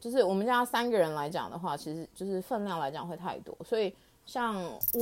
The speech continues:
我们家我会做的大概就会是，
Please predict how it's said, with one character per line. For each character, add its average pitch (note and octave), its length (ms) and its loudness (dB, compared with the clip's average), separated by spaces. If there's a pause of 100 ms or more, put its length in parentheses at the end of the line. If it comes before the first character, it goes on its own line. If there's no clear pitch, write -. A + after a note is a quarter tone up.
(240)
我 F#3+ 60 4
们 G3 200 0
家 C#4+ 380 6
我 F#3+ 320 8
会 B3 160 8
做 A#3 320 4
的 D#3+ 140 4
大 F3+ 100 6
概 E3+ 140 6
就 F3 100 2
会 E3+ 220 2
是， D3+ 760 -4